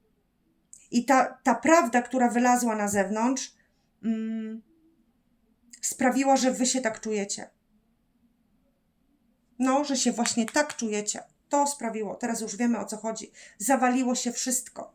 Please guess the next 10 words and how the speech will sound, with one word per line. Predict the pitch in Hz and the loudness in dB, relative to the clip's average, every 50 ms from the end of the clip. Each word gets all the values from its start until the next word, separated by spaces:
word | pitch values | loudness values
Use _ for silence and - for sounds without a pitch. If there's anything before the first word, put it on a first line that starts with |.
| _ _ _ _ _ _ _ _ _ _ _ _ _ _ _ _ _ _ _ _ | _ _ _ _ _ _ _ _ _ _ _ _ _ _ _ _ _ _ _ _
To, | - 320 320 | 4 4 4
co | 311 311 320 - | 4 4 0 0
wspólnie | - - - - 262 262 240 247 254 | -2 -4 -4 0 2 4 4 4 2
budowaliście. | 214 220 208 226 202 196 202 185 185 180 - - - - - - _ _ _ _ _ _ _ _ _ _ _ _ _ _ _ _ _ _ _ _ _ _ _ _ _ _ _ - | 2 -2 -4 -4 -2 -2 -2 -2 -2 -4 -4 -6 -6 -8 -14 -14 _ _ _ _ _ _ _ _ _ _ _ _ _ _ _ _ _ _ _ _ _ _ _ _ _ _ _ -8
No. | 285 285 285 285 277 294 302 _ _ _ _ _ _ _ _ _ _ _ _ _ _ _ _ _ _ _ _ _ _ _ _ _ _ _ _ _ _ _ _ _ _ _ _ _ _ _ _ _ _ _ _ _ _ _ _ _ _ _ _ _ _ _ _ | -6 -6 -4 -6 -6 -8 -12 _ _ _ _ _ _ _ _ _ _ _ _ _ _ _ _ _ _ _ _ _ _ _ _ _ _ _ _ _ _ _ _ _ _ _ _ _ _ _ _ _ _ _ _ _ _ _ _ _ _ _ _ _ _ _ _
Hmm. | - 302 302 294 277 269 254 240 226 214 208 196 180 175 175 _ _ _ - - - - - _ _ _ _ _ _ _ _ _ _ _ _ _ _ _ _ _ _ _ _ _ _ _ _ _ _ _ _ _ _ _ _ _ _ _ _ _ _ _ _ _ _ _ _ - - - _ _ | -12 -10 -8 -8 -6 -6 -6 -6 -8 -8 -12 -16 -18 -18 -20 _ _ _ -20 -18 -18 -18 -18 _ _ _ _ _ _ _ _ _ _ _ _ _ _ _ _ _ _ _ _ _ _ _ _ _ _ _ _ _ _ _ _ _ _ _ _ _ _ _ _ _ _ _ _ -20 -20 -20 _ _
Chcecie | - - - 339 349 349 - 320 | -14 -4 0 0 0 0 0 -2
się | - - 311 285 | -2 0 0 0
rozwijać, | 254 254 240 190 190 175 196 220 190 175 143 131 135 - - - | 0 -2 -4 -4 -8 -6 -4 -4 -2 0 -2 -2 -2 -4 -8 -10
chcecie, | - - - 311 311 311 - 302 285 269 262 269 262 | -8 -6 -4 -4 -2 -2 -2 0 0 0 0 0 -2